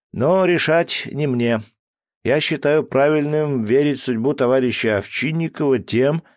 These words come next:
кто знает его лучше меня. Достоин ли он еще одного шанса на ответственной должности?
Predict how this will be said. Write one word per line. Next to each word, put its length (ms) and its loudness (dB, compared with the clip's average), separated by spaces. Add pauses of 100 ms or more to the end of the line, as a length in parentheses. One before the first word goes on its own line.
(260)
кто 240 0
знает 540 0
его 220 2
лучше 400 0
меня. 400 -10 (400)
Достоин 600 0
ли 140 2
он 200 2
еще 460 0
одного 380 2
шанса 680 -2 (300)
на 180 -2
ответственной 1080 -2
должности? 880 -6